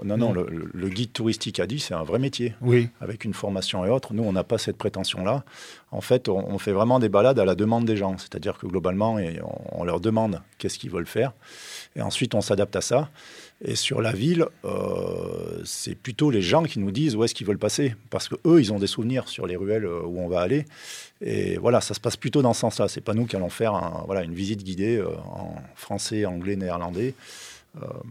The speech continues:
Speaker 1: non, non, c'est vraiment les personnes qui sont décisionnaires dans la, dans le circuit de la balade.
Speaker 2: Les personnes qui sont, euh, accueillies dans ce trajet, euh,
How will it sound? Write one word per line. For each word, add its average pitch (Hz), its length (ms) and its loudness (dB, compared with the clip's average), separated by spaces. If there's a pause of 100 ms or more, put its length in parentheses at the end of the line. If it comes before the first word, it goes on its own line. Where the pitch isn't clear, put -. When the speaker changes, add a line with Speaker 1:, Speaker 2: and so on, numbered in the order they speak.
(440)
Speaker 1:
non, 113 80 0
non, 104 140 4
c'est - 120 -2
vraiment 107 220 4
les 101 80 6
personnes 113 400 4
qui - 140 -6
sont - 160 -2
décisionnaires 101 580 0
dans 92 100 2
la, 85 240 0
dans 85 140 -4
le 82 180 -4
circuit - 360 -4
de 92 40 -6
la 95 60 2
balade. 92 300 -4 (400)
Speaker 2:
Les 143 100 8
personnes 156 460 2
qui - 160 -6
sont, 113 500 2
euh, 110 40 0 (340)
accueillies 113 340 0
dans 107 480 0
ce - 160 -2
trajet, 151 540 4
euh, 135 80 6